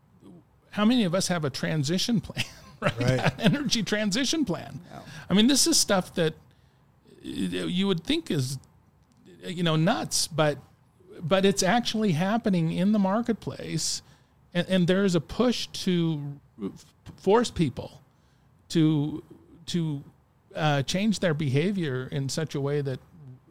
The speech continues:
Speaker 1: really doesn't make a lot of sense.
Speaker 3: So we know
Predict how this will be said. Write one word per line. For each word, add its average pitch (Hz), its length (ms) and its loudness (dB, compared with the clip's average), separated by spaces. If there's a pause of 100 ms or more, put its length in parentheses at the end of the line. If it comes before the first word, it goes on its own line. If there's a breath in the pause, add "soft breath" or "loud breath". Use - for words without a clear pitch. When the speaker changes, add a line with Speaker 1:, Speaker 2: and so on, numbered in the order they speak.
(140)
Speaker 1:
really 214 240 0
doesn't 139 260 0
make 143 200 -4
a 135 40 -2
lot 123 200 -2
of 113 80 -8
sense. - 680 -6
Speaker 3:
So 202 200 -6
we 196 160 -6
know 220 320 -6